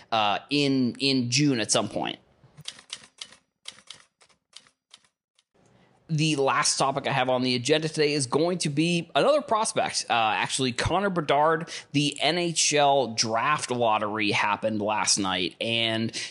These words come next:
to, you know, I guess it's not really a necessarily a surprise 'cause no one really saw it coming 'cause it is, like, the draft, uh, it is a draft lottery. So,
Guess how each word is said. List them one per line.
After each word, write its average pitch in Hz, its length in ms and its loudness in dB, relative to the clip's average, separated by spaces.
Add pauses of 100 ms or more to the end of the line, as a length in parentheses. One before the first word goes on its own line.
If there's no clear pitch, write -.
(220)
to, 147 680 0 (120)
you 160 120 0
know, 131 80 2
I 127 80 2
guess 160 180 0
it's 135 120 -2
not 123 160 0
really 127 160 2
a 117 40 2
necessarily 113 340 0
a - 20 -2
surprise 190 380 0
'cause 135 120 -2
no 131 80 2
one 127 140 0
really 110 160 0
saw 117 160 2
it 104 80 -4
coming 165 260 0
'cause 131 180 0
it 120 120 0
is, 120 180 0
like, 110 160 -2
the - 80 -6
draft, 107 500 -2
uh, 98 300 2
it 85 140 2
is 101 260 0
a 104 40 -4
draft 139 300 0
lottery. 110 400 -2
So, 117 340 2